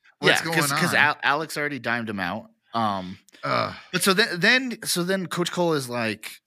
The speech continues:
Speaker 2: um, he's like, "I can't believe you're, you're, you're trying to lie to me. At least your mom had the decency to ask me."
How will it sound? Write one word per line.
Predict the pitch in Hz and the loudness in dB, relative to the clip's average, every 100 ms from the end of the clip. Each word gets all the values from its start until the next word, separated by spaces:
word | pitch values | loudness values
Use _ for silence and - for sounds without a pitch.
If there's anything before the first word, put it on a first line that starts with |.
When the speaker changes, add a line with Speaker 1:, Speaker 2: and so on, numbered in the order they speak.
| _ 123 | _ -4
Speaker 2:
um, | 113 107 101 90 85 - _ _ _ _ _ _ _ - | 0 0 -2 -6 -12 -16 _ _ _ _ _ _ _ -14
he's | 117 110 | -10 -4
like, | 120 | -4
"I | |
can't | 120 160 | -2 -2
believe | 151 139 | -2 -2
you're, | 120 117 | -2 -4
you're, | - 110 104 104 110 | -4 -4 -4 -6 -8
you're | 113 | -8
trying | 131 123 | -4 -4
to | 98 | -4
lie | 98 107 | -2 -2
to | 104 | -2
me. | 92 98 | -6 -6
At | |
least | 123 123 | -6 -6
your | 113 | -6
mom | 101 104 110 104 | -2 0 0 -2
had | 113 | -6
the | 98 | -8
decency | 92 104 101 98 98 | -8 -8 -10 -10 -8
to | - | 0
ask | 98 117 - - | 2 2 0 -12
me." | 101 85 110 | -10 -10 -12